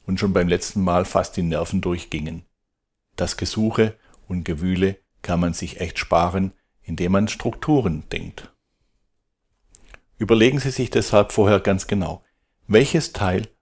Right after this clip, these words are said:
wo am sinnvollsten zu verstauen wäre. Dadurch ergeben sich in der Regel viel praktischere Aufbewahrungsorte. Also nicht mehr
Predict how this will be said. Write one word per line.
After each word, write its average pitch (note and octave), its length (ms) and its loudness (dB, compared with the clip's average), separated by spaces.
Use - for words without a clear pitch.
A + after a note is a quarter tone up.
wo G2+ 360 2
am A2 140 0
sinnvollsten F#2+ 800 0
zu - 120 -8
verstauen G2+ 560 4
wäre. D#2 320 -8
Dadurch G2+ 520 -2
ergeben G2 380 2
sich G#2 220 -4
in G2 80 2
der E2+ 120 0
Regel E2+ 260 -2
viel F#2+ 260 -2
praktischere F#2 800 -2
Aufbewahrungsorte. E2 1160 -4
Also F#2 240 -2
nicht G2+ 300 2
mehr G#2 300 4